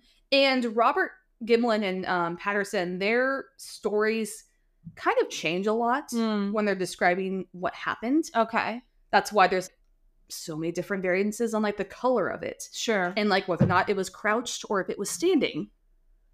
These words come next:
Speaker 1: initially.
Speaker 2: But you described it so clearly.
Speaker 1: I mean, yeah.
Speaker 2: You did a good job.
Speaker 1: Thank you. There's, there's just a lot of variances on, like, the actual story itself.
Speaker 2: Oh, well.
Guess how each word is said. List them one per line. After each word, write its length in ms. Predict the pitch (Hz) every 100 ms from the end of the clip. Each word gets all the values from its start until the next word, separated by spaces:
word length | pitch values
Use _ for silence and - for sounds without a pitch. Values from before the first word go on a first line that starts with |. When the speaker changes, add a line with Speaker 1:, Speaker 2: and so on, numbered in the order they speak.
| 214
Speaker 1:
initially. 540 | 214 180 - 156 151
Speaker 2:
But 160 | 302 262
you 160 | 285
described 500 | 330 339 - 277 330
it 140 | 349 -
so 100 | 311
clearly. 1120 | - - 294 339 370 302 190 190 240 269 285 _ _ _ _
Speaker 1:
I 100 | 254
mean, 340 | 285 277 254 - _
yeah. 380 | - 311 254 175
Speaker 2:
You 80 | 294
did 140 | 330
a 20 | 339
good 160 | 349
job. 300 | 320 311 320
Speaker 1:
Thank 180 | 302 247
you. 200 | 208 190
There's, 320 | 294 359 392 -
there's 180 | 330 339
just 140 | 370
a 40 | 349
lot 220 | 254 269
of 60 | 220
variances 500 | 226 240 220 190 190
on, 140 | 190
like, 180 | 180 175 - -
the 160 | 202 190
actual 760 | 165 - 190 170 143 - 196 - _
story 440 | - - 185 175
itself. 560 | 160 - - - - - - -
Speaker 2:
Oh, 160 | 220
well. 280 | 190 165 147